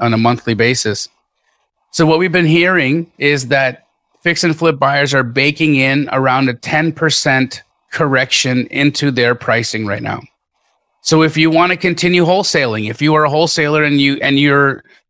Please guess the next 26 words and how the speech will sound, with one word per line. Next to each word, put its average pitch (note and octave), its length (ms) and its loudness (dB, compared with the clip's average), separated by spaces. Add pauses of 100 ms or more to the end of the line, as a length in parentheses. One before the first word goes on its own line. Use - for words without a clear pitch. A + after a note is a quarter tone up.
(100)
and D3+ 140 0
you D#3 100 2
don't D#3 480 0
want E3+ 360 0
to D#3 100 -4
s-, - 160 -4
be D3 280 -2
lean D#3+ 400 2
for C#3 140 -4
the C#3 100 0
next C#3+ 400 -2
sixty - 400 -6
days, D3 440 -2
you C3 100 -2
wanna C#3+ 280 0
transact, D3 680 -2
you C3 80 -6
wanna C#3 200 -2
be C3+ 160 -6
able C#3+ 180 -2
to C#3 100 -8
go C#3 240 -2
and C#3+ 100 -2
get C3 180 -4
deals C#3+ 360 0
done, A2 340 -4